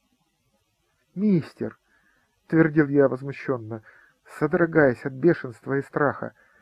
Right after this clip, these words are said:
«эта несчастная женщина откроет дверь своему любовнику. Головой за это ручаюсь. Надо действовать, надо найти её».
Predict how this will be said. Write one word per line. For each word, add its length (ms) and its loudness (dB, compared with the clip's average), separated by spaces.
«эта 220 -2
несчастная 720 -2
женщина 480 -4
откроет 420 -2
дверь 280 -4
своему 360 -2
любовнику. 720 0
Головой 460 2
за 120 -4
это 200 -4
ручаюсь. 480 -4
Надо 400 0
действовать, 920 -2
надо 240 4
найти 480 0
её». 600 2